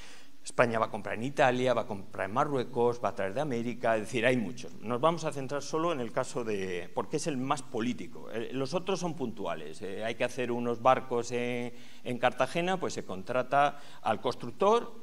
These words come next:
y la importación de madera que viene de Italia. Vale. De Marruecos viene porque hay que hacer unas lanchas torpederas y no sé qué, eh, cañoneras, uy, torpederas, sí, cañoneras, eh, tal, bueno, este tipo de cosas, ¿no?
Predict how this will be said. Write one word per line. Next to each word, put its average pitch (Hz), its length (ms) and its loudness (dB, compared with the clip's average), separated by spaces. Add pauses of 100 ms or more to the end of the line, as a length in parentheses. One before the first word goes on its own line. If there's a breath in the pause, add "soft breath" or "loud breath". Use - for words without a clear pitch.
y 123 100 -4
la 113 120 -2
importación 113 560 0
de 139 80 0
madera 147 420 2
que 127 80 -4
viene 127 300 0
de 113 240 2
Italia. 95 440 -2 (280)
Vale. - 340 -2 (160 loud breath)
De 113 60 -6
Marruecos 165 540 2
viene 185 240 2
porque 131 300 0
hay 135 60 -6
que - 80 -2
hacer 151 380 2 (180 loud breath)
unas 123 200 0
lanchas 143 640 2 (280 loud breath)
torpederas 143 680 2
y 113 120 -2
no 113 100 -4
sé 101 160 -6
qué, 113 880 2
eh, 101 80 -6
cañoneras, 120 560 2
uy, 117 160 -2
torpederas, 85 560 -6
sí, - 100 -10 (320 loud breath)
cañoneras, 156 760 6
eh, 123 300 4
tal, 127 260 6
bueno, 127 240 0
este 143 240 -2
tipo 143 260 -2
de 90 80 -4
cosas, - 340 -4
¿no? 185 160 -2